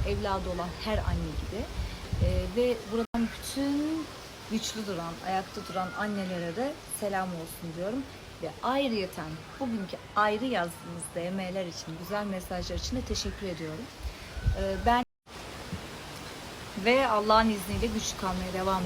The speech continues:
edeceğim, güçlü durmaya devam edeceğim. Sizleri de çok seviyorum. Söylemek istedim. Bugün öyle içimden geldi. Çok fazla biliyorsunuz yayın yapmıyorum veya işte ne bileyim paylaşım bu tarz yapmıyorum. Ee, çok içimden geldi.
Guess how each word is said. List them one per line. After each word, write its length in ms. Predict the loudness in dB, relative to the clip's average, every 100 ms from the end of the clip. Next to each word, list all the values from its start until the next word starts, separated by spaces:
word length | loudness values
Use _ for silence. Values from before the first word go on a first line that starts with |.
| 0
edeceğim, 300 | 4 6 6
güçlü 240 | 4 2
durmaya 520 | 2 0 0 0 2 2
devam 200 | 4 2
edeceğim. 520 | 0 -2 0 2 4 2 0 0 -2 -2 0
Sizleri 280 | 4 6
de 60 | 6
çok 140 | 2 0 2
seviyorum. 400 | 2 4 2 2 6
Söylemek 400 | 6 8 6 4
istedim. 380 | 2 4 6 4
Bugün 160 | 6 8
öyle 200 | 8 6
içimden 440 | 4 6 8 8
geldi. 280 | 8 8 6 2
Çok 100 | 0
fazla 460 | 6 8 8 4
biliyorsunuz 440 | 2 2 2 -2 2
yayın 260 | 4 6 6
yapmıyorum 500 | 6 4 0 -2 0
veya 200 | 0 0
işte 200 | 0 -2
ne 100 | -2
bileyim 220 | -4 -2
paylaşım 460 | 0 0 2 0 0 -4 -10 -10 2
bu 180 | 4 4
tarz 400 | 8 8 8 2
yapmıyorum. 580 | 2 2 -2 0 0 -2 -4 -8 -10 -6 0
Ee, 300 | 2 2 0
çok 140 | -2 -4
içimden 400 | -2 0 2 2
geldi. 400 | 2 4 2 0